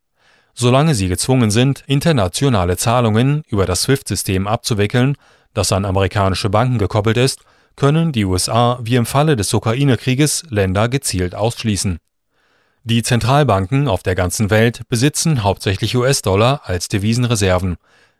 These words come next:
nicht nur wegen der Stabilität und Konventionierbarkeit der Währung, sondern auch, weil er im internationalen Handel einsetzbar ist.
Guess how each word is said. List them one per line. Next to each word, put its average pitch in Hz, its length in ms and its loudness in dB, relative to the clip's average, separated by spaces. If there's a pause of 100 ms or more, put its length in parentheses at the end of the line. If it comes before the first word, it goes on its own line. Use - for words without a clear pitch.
nicht 143 260 -2
nur 156 180 2
wegen 92 200 0
der 92 140 2
Stabilität 104 720 0
und 117 200 -4
Konventionierbarkeit 104 1160 0
der 90 140 -2
Währung, 107 420 0 (480)
sondern 135 380 0
auch, 139 340 0
weil 107 220 2
er 113 80 4
im 120 80 0
internationalen 117 920 0
Handel 95 280 -2
einsetzbar 110 540 -2
ist. 85 280 -6